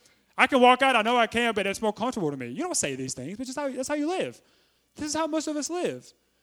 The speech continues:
But forgiveness does not, it doesn't justify what they did.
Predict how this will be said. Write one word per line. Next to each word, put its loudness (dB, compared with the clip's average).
But -10
forgiveness -4
does -6
not, -4
it -12
doesn't -4
justify 0
what 2
they -2
did. -6